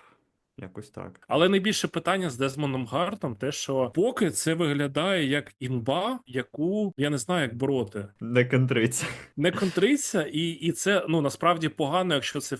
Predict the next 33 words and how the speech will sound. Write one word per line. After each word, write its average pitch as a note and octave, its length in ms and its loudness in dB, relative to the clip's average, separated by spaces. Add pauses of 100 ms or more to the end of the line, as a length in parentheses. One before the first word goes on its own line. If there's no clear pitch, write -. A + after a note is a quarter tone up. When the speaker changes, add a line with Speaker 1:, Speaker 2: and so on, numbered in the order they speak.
(140)
Speaker 2:
пояснять C3 720 0
якось A#2 500 -6
слабенько, A#2+ 600 -2
бо C#3+ 400 0
логіка D3+ 420 -2
в - 80 -12
чому? G#2 460 -8
Якщо D#3+ 280 -2
він D#3 100 -2
має D3+ 300 0
такі B2+ 280 -12
сили, C3+ 300 -2
які A#2+ 200 -4
не B2 120 -2
контряться, A#2+ 640 -4
абсолютно. A#2+ 600 -2
Я D#3+ 200 4
чомусь F3 360 0
у - 20 -6
себе C#3 260 0
в B2 80 0
голові, C3 520 -2 (320)
принаймні B2+ 380 -2
зараз, A2+ 460 0 (100)
сподіваюсь, B2 880 -2
що - 160 0
його C#3 200 4
сили G#3 420 2
залежать C#3 640 -2
від B2+ 120 -6 (100)
того, D#3 500 0
наскільки C3+ 520 -6
людина C#3+ 540 2